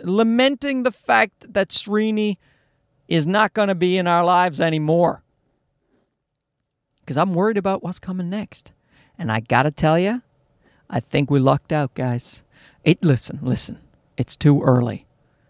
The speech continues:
It's too early to call this. But it's August first, which means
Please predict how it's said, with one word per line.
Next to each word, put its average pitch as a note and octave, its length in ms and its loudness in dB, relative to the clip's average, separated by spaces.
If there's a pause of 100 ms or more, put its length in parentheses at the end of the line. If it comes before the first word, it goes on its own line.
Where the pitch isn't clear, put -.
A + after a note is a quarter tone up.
(160)
It's - 220 -6
too F#3 260 0
early C#3 420 -2
to B2 100 -10
call C#3 500 0
this. A#2 460 -8 (240)
But D3 140 4
it's B2+ 120 0
August G#3 440 2 (100)
first, G3 520 2 (260)
which E3+ 240 0
means F#3+ 580 2